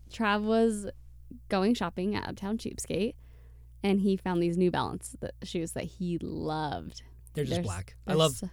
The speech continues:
Speaker 2: I love all black. Like, I have to have one pair of all black shoes. Keep going.
Speaker 1: So he found 'em, he brought 'em home, and he was wearing 'em, and I was just like, "Something just seems a little bit off with those shoes." And then I was like, "Oh,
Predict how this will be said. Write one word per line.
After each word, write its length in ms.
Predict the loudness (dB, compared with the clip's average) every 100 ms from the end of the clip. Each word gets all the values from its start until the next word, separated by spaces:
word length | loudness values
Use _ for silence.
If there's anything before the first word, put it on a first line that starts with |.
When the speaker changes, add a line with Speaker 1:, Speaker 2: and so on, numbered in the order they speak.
| -12 -16 -2
Speaker 2:
I 60 | 4
love 180 | 4 2
all 140 | -2
black. 220 | -2 -2 -4
Like, 160 | -6
I 40 | -6
have 100 | -4
to 60 | -4
have 100 | -2
one 260 | -2 -4
pair 180 | -4 -4
of 80 | -6
all 100 | -6
black 220 | -10 -12
shoes. 300 | -14 -12 -12 -14
Keep 140 | -18 -14
going. 120 | -14 -16 -20 -20 -14
Speaker 1:
So 300 | -4 0 0
he 400 | 0 0 2 2
found 260 | 0 -2 0
'em, 140 | 2
he 120 | 2
brought 200 | 0 0 0
'em 100 | -2
home, 640 | -2 -2 0 -2 -2 -4 -10 -20 -20 -20 -14 -4
and 480 | -2 0 -2 -4
he 160 | -2 -2
was 140 | -2
wearing 260 | 0 2 2
'em, 80 | 2
and 100 | -2
I 80 | -4
was 160 | -6
just 200 | -6 -6
like, 180 | -6 -8
"Something 400 | -12 -16 -14 -8
just 160 | -6 -4
seems 200 | -4 -4
a 40 |
little 140 | -4 -6
bit 140 | -10 -14
off 220 | -16 -14 -8
with 140 | -6
those 200 | -6 -8
shoes." 720 | -10 -4 0 2 0 -4 -8 -10 -20 -18 -16 -16 -16 -18 -20 -20 -20 -20 -20 -20 -16 -6
And 80 | -2
then 80 |
I 20 | -2
was 120 | -4
like, 140 | -8 -10
"Oh, 480 | -8 -6 -6 -8